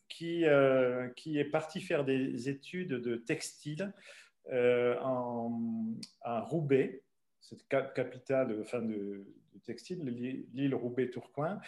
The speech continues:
et qui, et, et il a rencontré là-bas une, une jeune femme belge, euh, qui est, et donc ils ont, ils, ils ont fait leur vie ensemble.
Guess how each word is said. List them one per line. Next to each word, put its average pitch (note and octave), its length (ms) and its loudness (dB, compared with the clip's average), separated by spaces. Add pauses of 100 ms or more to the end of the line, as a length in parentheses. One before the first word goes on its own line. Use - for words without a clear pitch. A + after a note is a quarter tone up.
(340)
et E3 160 2
qui, F#3 300 -2
et, E3+ 480 2
et D3+ 60 4
il D#3+ 120 4
a F#3 60 6
rencontré D3+ 480 0
là-bas C3+ 500 4 (480)
une, C3 720 0
une C3 160 -4
jeune B2+ 240 -2
femme D3+ 460 0 (280)
belge, C3 580 2 (560)
euh, A2+ 840 4 (260)
qui E3 440 -6
est, C3+ 1000 0 (100)
et B2 120 -6
donc D3 320 -2
ils C#3 160 -2
ont, C3+ 180 0 (240)
ils, D3 480 -6
ils C#3 140 -2
ont C#3+ 80 0
fait F#3+ 100 0
leur C#3+ 160 6
vie D3+ 140 0
ensemble. C3 560 -4